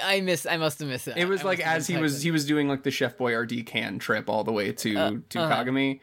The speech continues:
Speaker 2: He just, like,
Speaker 1: Mm.
Speaker 2: runs through a completely dark hallway, and number two is just <laughs> waiting outside and just whoop, right by
Speaker 1: Just
Speaker 2: him.
Speaker 1: zooms past him.
Speaker 2: And then,
Speaker 1: Okay, hold
Speaker 2: like,
Speaker 1: on, this is important.
Speaker 2: and then, like, we see Kuroko running to the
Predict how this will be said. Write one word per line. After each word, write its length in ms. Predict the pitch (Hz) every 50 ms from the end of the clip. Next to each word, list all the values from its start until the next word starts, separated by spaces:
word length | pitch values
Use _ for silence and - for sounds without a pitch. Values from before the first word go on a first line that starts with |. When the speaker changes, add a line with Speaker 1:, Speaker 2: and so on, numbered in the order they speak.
| - - - - - _
Speaker 2:
He 120 | - 175
just, 180 | 175 185 175 -
like, 120 | 185 151
Speaker 1:
Mm. 80 | 143 139
Speaker 2:
runs 380 | 143 139 131 131 131 131 127 -
through 540 | - 131 131 123 120 120 120 120 117 117 - -
a 120 | - 131 127
completely 540 | 127 - 139 135 - - 139 131 113 127 123
dark 240 | 123 117 117 113
hallway, 400 | - 110 107 107 110 117 120 123
and 80 | 123 120
number 220 | 123 120 120 131
two 180 | 127 - 160 156
is 100 | 147 -
just 200 | - - 208 -
<laughs> 0 |
waiting 340 | 175 139 - - 190 196 185 -
outside 380 | 202 214 - - 143 147 151 151
and 100 | 143 139
just 160 | 135 135 135
whoop, 300 | 143 151 170 359 480 480 - - _ _ _ _ - - - - - - - -
right 220 | - 139 131 127
by 200 | 117 120 107 104
Speaker 1:
Just 140 | 98 95 -
Speaker 2:
him. 100 | 151 143
Speaker 1:
zooms 100 | 135 -
past 300 | - 147 123 123 - -
him. 240 | 156 147 147 160 160 -
Speaker 2:
And 160 | 147 143 143
then, 160 | 139 131 131
Speaker 1:
Okay, 80 | 131 127
hold 160 | - 170 - -
Speaker 2:
like, 40 |
Speaker 1:
on, 60 | 156 151
this 180 | - - -
is 80 | 156 143
important. 400 | 139 - 160 143 110 113 117 - _ _ _ - - -
Speaker 2:
and 100 | 151 156
then, 160 | 156 156 156
like, 180 | 156 151 139 139
we 120 | 156 160
see 260 | 160 - 202 190 180 147
Kuroko 520 | - 165 151 147 143 139 151 139 131 127 127
running 540 | 131 131 127 127 127 123 123 123 123 123 123
to 140 | - 135
the 300 | 123 120 120 117 113 113